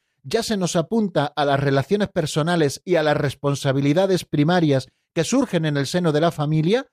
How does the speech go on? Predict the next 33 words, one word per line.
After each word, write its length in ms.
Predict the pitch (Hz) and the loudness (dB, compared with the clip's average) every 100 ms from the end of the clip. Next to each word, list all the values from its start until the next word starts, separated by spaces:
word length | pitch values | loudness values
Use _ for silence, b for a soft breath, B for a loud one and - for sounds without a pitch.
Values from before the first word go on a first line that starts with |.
| _ _ _ _ | _ _ _ _
y 100 | 175 | -4
también 460 | 214 190 170 175 165 | -2 0 0 0 -2
nos 200 | 147 170 | -2 0
ha 100 | 147 | 0
dicho 420 | 151 - 165 - | 0 0 -4 -2
que 380 | 143 131 113 _ _ | -2 -2 -2 _ _
en 180 | 127 135 | -4 -4
Cristo 560 | - 196 202 - 135 139 | -2 -2 -2 -4 -2 0
la 140 | 170 | 0
familia 440 | 170 143 151 147 135 | -2 0 0 0 0
se 140 | 165 | -4
convierte 580 | - 143 135 139 131 139 | -4 -2 0 0 0 -2
en 80 | 139 | -2
una 160 | 143 | 0
iglesia 400 | 131 147 143 147 | 0 -2 -2 -2
doméstica 680 | 127 135 196 - 147 147 135 | 0 0 -2 -2 -4 -2 -2
porque 300 | 147 139 190 | 0 -2 0
es 140 | 196 208 | -2 0
una 200 | 202 185 | -2 0
comunidad 580 | 165 156 147 139 180 | -2 0 0 2 2
de 120 | 165 123 | 2 0
fe, 360 | 156 151 - _ _ | 0 0 -2 _ _
de 100 | 131 | -4
esperanza 840 | 127 - 120 135 147 - 151 143 - | -2 -2 0 0 -2 -4 -6 -6 -6
y 140 | 117 | -4
de 120 | 98 | -2
amor. 320 | 92 90 87 - _ _ _ - | -2 -4 -6 -12 _ _ _ -4
También 440 | 214 302 226 165 | -2 -2 -4 -2
nos 180 | 170 190 | -2 -4
asomábamos 720 | 165 175 214 226 214 202 - | -4 -2 0 0 0 -2 -2
el 320 | 147 147 143 | -2 0 0
pasado 500 | 135 143 - 185 170 | 0 -4 0 0 0
día 460 | 151 208 160 170 | 0 0 0 -2